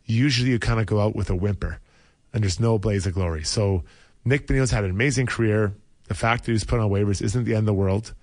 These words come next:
Um, he'll, he, he was put on waivers last week. He'll be in the minors, I'm guessing. And then, uh, either he calls it quits after this year, or maybe he'll go play in Europe. He has, I think he has a young family. Um, so whatever he chooses, it'll be fine. But he's had an amazing career. So,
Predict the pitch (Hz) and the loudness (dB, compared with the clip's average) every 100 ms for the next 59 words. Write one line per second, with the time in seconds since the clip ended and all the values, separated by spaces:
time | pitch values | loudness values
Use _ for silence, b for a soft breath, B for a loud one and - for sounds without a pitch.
0 | b b b b b - 95 92 95 95 | b b b b b -4 -2 -2 -4 -4
1 | 101 104 - 113 113 113 101 - 117 104 | 0 0 2 0 2 2 0 0 0 2
2 | 104 98 92 92 90 - 117 - 87 92 | 2 0 0 0 0 0 -2 -2 -2 -2
3 | 87 87 117 127 123 107 - b b b | -2 0 0 2 0 -2 -8 b b b
4 | b b - 98 98 104 - 107 104 - | b b -4 -2 0 -2 0 -2 -2 -6
5 | _ 107 98 95 87 85 85 85 85 85 | _ -2 0 0 0 0 -2 -2 -2 -4
6 | 87 - 113 90 87 98 101 92 - 135 | -6 -2 0 0 -2 0 -2 -2 -2 -2
7 | - 113 - 101 107 - 165 - 120 104 | 0 -2 -2 -2 0 0 2 0 0 0
8 | 98 92 98 - 95 92 110 120 92 92 | 0 0 -2 -2 -2 0 0 0 -2 -2
9 | 98 110 131 110 90 90 87 - 117 120 | -2 -4 -2 0 0 -2 -2 -2 -2 0
10 | 117 - B B B B B - 98 95 | -2 -4 B B B B B -2 0 0
11 | 95 127 117 156 160 - 127 101 95 101 | 0 0 2 2 2 0 0 0 0 0
12 | 95 117 101 98 104 120 117 110 113 120 | 0 0 0 2 2 2 2 2 2 2
13 | 110 101 110 90 80 - 95 92 82 | 2 0 0 -2 -2 -2 0 0 -2